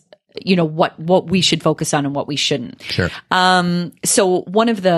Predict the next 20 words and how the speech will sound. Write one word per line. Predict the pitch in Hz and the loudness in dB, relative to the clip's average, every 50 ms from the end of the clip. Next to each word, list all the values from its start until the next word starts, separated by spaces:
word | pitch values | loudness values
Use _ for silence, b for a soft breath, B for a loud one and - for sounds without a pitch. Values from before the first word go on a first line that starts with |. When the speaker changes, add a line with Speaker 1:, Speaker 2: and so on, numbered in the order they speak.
| 165 139 | 2 0
Speaker 1:
I | - 180 | 0 0
wanted | 190 190 190 175 | 0 0 0 0
to | 165 165 | 0 0
read | 165 165 160 | 0 0 0
a | 160 | 0
quote | - - 180 165 - - | 0 0 0 0 0 0
from | - 160 156 | -4 -4 -2
Sharon | - - 165 156 151 | -2 0 0 0 -2
Salzberg, | 143 - 160 147 147 165 - - 208 233 247 262 240 - | 0 2 2 2 2 2 0 2 2 4 4 4 2 2
Speaker 2:
Sure. | 101 127 165 | 0 0 0
Speaker 1:
um, | - 175 165 160 160 143 | 2 0 0 0 -2 -2
who | - 175 160 160 156 - - | -2 -2 0 0 0 0 0
is | 160 160 160 156 151 156 147 - - - | 2 4 6 6 4 4 2 0 -2 -2
a | 151 156 156 147 | 0 0 0 0
teacher | - - 170 160 - - 160 151 | 0 0 0 0 0 0 0 2
of | 131 165 147 151 | 2 0 0 0
meditation, | 156 156 156 147 - - 156 151 - - 156 151 151 147 | 0 0 0 0 0 0 0 0 0 0 0 -2 -2 0
but | - 160 147 135 - | 0 2 2 0 0
also | - 151 151 151 - - 156 147 151 | 0 0 0 0 0 0 0 0 2
just, | - 156 143 - - | 0 -2 -2 -2 -6